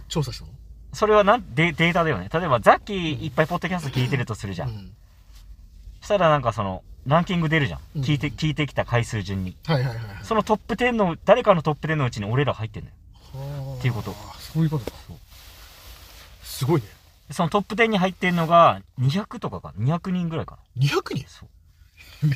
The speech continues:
Speaker 1: っちゃいいんじゃん。
Speaker 2: びっくりしてさ。
Speaker 1: 二百人もいんの？
Speaker 2: そう、多いの。
Speaker 1: で、その二百人をだから聞いてくれてるってことだもんね。
Speaker 2: そう。
Speaker 1: ってこと。
Speaker 2: トップテン。
Speaker 1: <laughs> やば。めちゃくちゃ聞いてくれてんじゃん。
Speaker 2: びっ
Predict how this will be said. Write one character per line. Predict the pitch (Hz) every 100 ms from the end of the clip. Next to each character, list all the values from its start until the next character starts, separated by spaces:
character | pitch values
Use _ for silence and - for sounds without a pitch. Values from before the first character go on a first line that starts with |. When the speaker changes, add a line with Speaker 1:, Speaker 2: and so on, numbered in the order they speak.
| 190
Speaker 1:
っ | -
ち | - 392
ゃ |
い | 359
い |
ん | 320
じ | 151
ゃ | 131
ん。 | 120
Speaker 2:
び | -
っ | 104
く | - 208
り |
し | 131
て | -
さ。 | - -
Speaker 1:
二 | 165 196
百 | - 440 - 554 539
人 | 311
も | 190
い |
ん | 131
の？ | 117
Speaker 2:
そ | - - 92
う、 | 101
多 | 104
い |
の。 | 85 - - -
Speaker 1:
で、 | 202
そ | 190
の |
二 | 226
百 | 392 440 440
人 | 392 247
を | 262
だ |
か | 180
ら | 143
聞 | -
い | 339
て | 330
く |
れ | 311
て | 302
る |
っ |
て | -
こ | 135
と |
だ | 110
も | -
ん |
ね。 | - _
Speaker 2:
そ | - 80
う。 |
Speaker 1:
っ | - _ _ -
て |
こ | 113
と。 | - - - - - - -
Speaker 2:
ト | -
ッ | - - - 160
プ | 143
テ |
ン。 | 156
Speaker 1:
<laughs> |
や | 139 123
ば。 | 165 - - - - - - - -
め | 127
ち | 143 339
ゃ |
く | -
ち | -
ゃ | 403
聞 | -
い | 415
て | -
く | 427
れ |
て | 403
ん | 269
じ |
ゃ | 127
ん。 |
Speaker 2:
び | - - _ -
っ | -